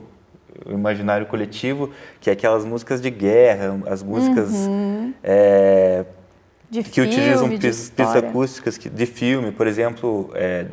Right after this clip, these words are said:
Speaker 1: um dos performers achou ela muito parecida com a, remetia à música do Superman.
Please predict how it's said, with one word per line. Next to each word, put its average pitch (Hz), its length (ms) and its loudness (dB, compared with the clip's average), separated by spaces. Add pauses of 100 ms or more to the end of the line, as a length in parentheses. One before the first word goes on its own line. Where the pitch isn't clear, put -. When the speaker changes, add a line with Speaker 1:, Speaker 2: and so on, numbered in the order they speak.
(400)
Speaker 1:
um 123 200 -4
dos 123 120 -8
performers 117 480 0
achou 123 260 2
ela 120 180 6
muito 127 180 -6
parecida 120 420 0
com 117 380 -4 (720)
a, 92 540 2
remetia 110 400 -4
à - 20 0
música 117 260 -6
do 110 80 -2
Superman. 110 800 0